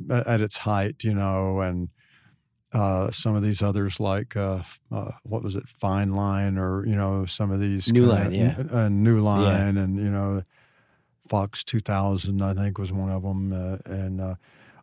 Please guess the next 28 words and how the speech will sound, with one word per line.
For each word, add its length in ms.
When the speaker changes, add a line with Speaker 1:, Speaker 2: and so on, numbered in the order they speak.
Speaker 1:
all 180
those 220
studios 500
were 60
doing 280
very 320
well 380
with 220
independent 500
film, 240
and 100
you 120
could 240
do 180
that. 420
I 60
mean, 160
it 100
was 160
like 280
after, 520
you 80
know, 200
Quentin 340
Tarantino 720
had 240
done, 380
uh, 300